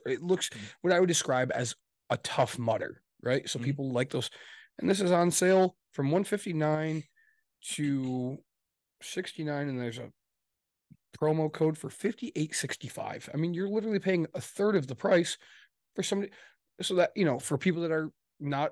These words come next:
Speaker 1: us, right? Go, go
Speaker 2: <clears throat>
Speaker 1: buy 'em into a marathon thing. Go make 'em do the triathlon. Um, fifteen dollars for twenty dollars of, of Dave and Buster's, right?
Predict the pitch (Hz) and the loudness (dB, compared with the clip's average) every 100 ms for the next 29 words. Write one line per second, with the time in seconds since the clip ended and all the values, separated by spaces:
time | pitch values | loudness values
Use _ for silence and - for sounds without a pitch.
0 | - 165 139 - 131 156 - 165 196 - | 2 2 2 0 -2 -4 -2 -2 -2 -6
1 | - - - 190 196 175 165 139 180 208 | -16 -16 -6 -2 -2 -4 -4 0 0 0
2 | 220 214 208 208 220 220 151 131 123 120 | 2 2 2 2 2 2 2 -4 -6 -6
3 | 117 117 139 175 185 190 185 175 196 196 | -6 -2 -2 -2 -2 0 0 0 2 2
4 | 127 - 120 113 117 117 113 - - _ | 0 0 0 -2 -4 -6 -6 -10 -20 _
5 | _ _ - 131 131 123 117 117 _ _ | _ _ -6 0 2 2 0 -6 _ _
6 | _ _ _ - - 160 - 170 147 139 | _ _ _ -12 -4 -4 0 2 4 4
7 | 139 135 127 - 170 160 147 143 135 117 | 2 0 -4 -2 2 4 4 2 0 -4
8 | 117 _ _ _ - 180 180 220 226 269 | -10 _ _ _ -4 -2 2 2 2 -2
9 | - 120 - - 160 151 | -2 -6 -4 -4 -2 -2